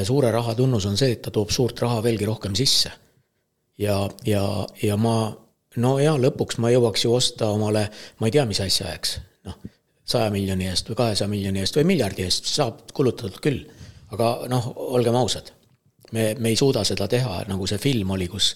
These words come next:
kus, äh, ühele sepale anti, kurat, seal, ma ei mäleta, sada miljonit ja öeldi, et kui sa ööpäevaga selle ära kulutad, eks, siis sa saad selle nii-öelda täielikult endale, eks, ja ta ei suutnud seda teha. Et samamoodi, samamoodi on ka jõukate inimeste elus, nad elavad natuke jõukamalt, natukene kallimalt,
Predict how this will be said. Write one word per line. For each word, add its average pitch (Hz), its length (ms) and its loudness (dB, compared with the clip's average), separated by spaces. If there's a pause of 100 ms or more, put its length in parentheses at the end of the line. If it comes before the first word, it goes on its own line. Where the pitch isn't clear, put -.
(380)
kus, - 240 -2 (160)
äh, 98 160 0 (720)
ühele 110 340 0
sepale 101 400 0
anti, 101 260 -4
kurat, 104 240 0
seal, 101 160 -4
ma 104 140 -2
ei 101 80 0
mäleta, 110 460 0 (160)
sada 120 280 0
miljonit 101 520 -2
ja 104 100 -2
öeldi, 104 180 0
et - 80 -8
kui 101 120 -6
sa 101 100 0 (320)
ööpäevaga 104 560 2
selle 107 240 0
ära 113 180 2
kulutad, 120 460 0
eks, - 240 -2 (240)
siis - 160 0
sa 104 80 0
saad 104 240 -2
selle 101 240 -2
nii-öelda 101 260 -2
täielikult 110 540 0
endale, 101 320 -6
eks, - 160 -2
ja 101 80 -4
ta 101 100 -4
ei 101 60 0
suutnud 110 320 -2
seda 98 240 -4
teha. 110 160 0 (800)
Et - 100 -10
samamoodi, 110 800 2
samamoodi 113 500 0
on 110 140 0
ka 120 80 2
jõukate 131 400 -2
inimeste 117 400 -2
elus, 110 180 0
nad 110 140 -2
elavad 113 320 0
natuke 127 320 0
jõukamalt, 113 420 -2
natukene - 480 -4
kallimalt, 104 540 0